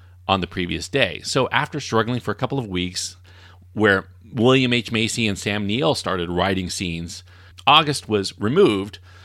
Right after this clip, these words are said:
and in the interim, these actors still continued writing their own moments of heroism. Eventually, they decided to return the only screenwriter who actually had kind of a complete ending in mind that was approved before, Peter Buckman.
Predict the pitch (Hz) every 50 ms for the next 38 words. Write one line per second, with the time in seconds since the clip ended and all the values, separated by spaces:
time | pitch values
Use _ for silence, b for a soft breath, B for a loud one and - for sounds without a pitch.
0 | b b b b b - 113 123 135 143 147 147 156 156 196 208 - - 151 123
1 | 113 113 117 117 - - - 110 120 117 110 - - 120 117 107 - 123 104 101
2 | - - 139 131 127 - 120 101 95 117 107 101 95 90 90 95 95 98 98 98
3 | 92 92 90 85 87 101 107 120 131 127 123 120 120 131 127 120 120 107 - -
4 | 98 - 117 110 107 98 92 87 85 82 82 - 82 76 80 - B B B B
5 | B B B B B B B - - - 131 185 208 - 202 175 135 123 120 117
6 | 117 - 110 107 110 123 - - 143 151 147 139 - 120 110 113 - - - 196
7 | 208 170 - 151 92 123 175 196 170 - - 131 127 117 101 92 98 98 107 101
8 | 117 98 - - - 117 - - 143 156 147 139 123 B B B B B B B
9 | B B B - - 160 139 117 101 98 - - 110 - - - 160 147 - -
10 | - 113 123 123 110 107 104 85 98 98 110 120 135 131 107 95 101 85 87 90
11 | 98 - - 196 220 196 143 120 110 - - 147 101 - 180 185 147 95 92 87
12 | 104 101 - - 135 113 104 92 87 120 127 - - 95 82 78 82 98 -